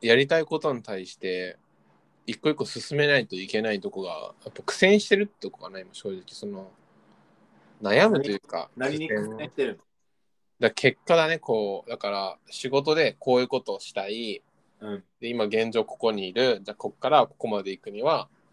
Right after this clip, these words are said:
Speaker 1: どうすればいいかってとこで、そこでなんかまあ、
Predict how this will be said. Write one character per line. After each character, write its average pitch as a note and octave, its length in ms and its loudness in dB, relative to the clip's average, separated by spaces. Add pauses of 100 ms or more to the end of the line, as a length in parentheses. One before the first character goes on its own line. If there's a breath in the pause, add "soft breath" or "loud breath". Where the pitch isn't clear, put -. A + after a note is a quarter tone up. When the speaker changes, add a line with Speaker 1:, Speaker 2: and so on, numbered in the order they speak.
(260)
Speaker 1:
ど C3 160 6
う B2 40 4
す - 140 -4
れ G2 80 -2
ば F2+ 120 -8
い D#2+ 80 -12
い - 20 -20
か F#2+ 140 -14
っ - 20 -14
て - 140 -20
と - 100 -20
こ - 120 -18
で、 C3+ 300 0 (1600)
そ - 120 -20
こ A2 100 0
で A2 120 4
な A2+ 100 2
ん G#2+ 80 -4
か - 100 -6
ま G2 140 -6
あ、 F2+ 160 -8